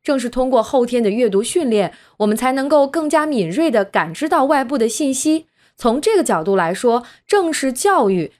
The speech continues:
将我们祖先大脑中负责狩猎和采集的功能转变为加工新文化的能力。教育对于人类文化能力的形成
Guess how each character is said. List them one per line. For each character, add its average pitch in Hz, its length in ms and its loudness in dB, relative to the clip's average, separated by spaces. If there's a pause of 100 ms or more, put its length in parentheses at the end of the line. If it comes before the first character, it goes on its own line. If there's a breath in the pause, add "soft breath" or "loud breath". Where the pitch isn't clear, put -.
将 247 240 2
我 202 120 2
们 180 200 0
祖 156 280 -4
先 269 280 -4
大 302 200 0
脑 170 200 -2
中 226 220 0
负 240 180 -2
责 196 260 2 (140 loud breath)
狩 330 300 0
猎 302 180 2
和 226 180 0
采 175 280 -6
集 180 160 -6
的 226 100 0
功 311 240 0
能 175 240 0 (220 soft breath)
转 170 260 0
变 247 240 0
为 175 160 0
加 214 260 0
工 226 320 0
新 339 280 -2
文 185 200 0
化 285 200 0
的 190 80 -2
能 165 280 -4
力。 233 260 -4 (180)
教 381 260 2
育 196 220 0 (160 loud breath)
对 233 140 4
于 226 160 0
人 180 200 -2
类 226 160 2
文 170 240 -2
化 262 180 -2
能 185 200 -2
力 226 100 -2
的 190 80 0
形 180 280 -6
成 185 320 -4